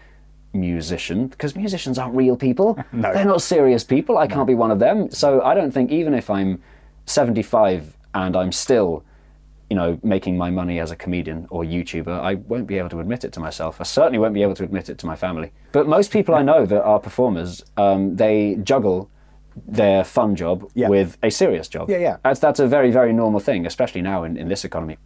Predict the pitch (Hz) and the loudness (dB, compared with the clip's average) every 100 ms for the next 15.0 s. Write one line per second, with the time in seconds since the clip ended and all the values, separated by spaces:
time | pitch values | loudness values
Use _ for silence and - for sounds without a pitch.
0 | 139 - 180 202 - 185 165 - 160 151 | -8 -2 0 0 0 -2 -2 -2 0 0
1 | 143 127 123 113 - 117 85 - - - | 0 -2 -2 -4 -4 -4 -4 -8 -12 -10
2 | - - - - - 151 143 160 - 131 | -10 -10 -16 -20 -6 0 2 0 0 2
3 | 107 98 92 107 - 85 80 - 104 98 | 2 0 0 -2 -2 -6 -6 0 0 0
4 | - 113 107 123 113 98 95 117 - 147 | 0 0 4 4 4 2 2 -2 -4 -4
5 | 123 117 113 - 104 98 98 143 165 156 | 0 0 0 -2 -2 -2 0 0 2 2
6 | 135 131 104 107 151 123 - 123 120 - | 4 4 4 2 2 0 0 2 2 0
7 | 104 107 120 101 113 101 110 101 98 - | 0 2 2 0 -2 -2 0 -2 -2 -8
8 | - 98 90 127 - - 120 113 110 98 | -6 -2 2 2 2 2 2 2 -2 -2
9 | 101 131 104 98 190 - 170 160 156 139 | 0 2 0 0 0 2 2 2 2 2
10 | 143 95 104 113 117 127 117 - 120 - | 0 0 0 2 4 4 2 0 -4 -2
11 | 98 98 95 87 107 98 110 - 147 151 | -4 -2 -4 -2 -2 -2 -4 -4 -4 -4
12 | 95 92 - 123 110 - 90 - 92 90 | -4 -6 -2 0 0 -4 -12 -8 -6 -6
13 | 104 87 78 95 101 98 - - - - | -6 -8 -8 -6 -2 -2 -4 -20 -10 -4
14 | 170 - 208 208 202 - 135 123 104 | -4 0 2 2 0 -2 0 0 -2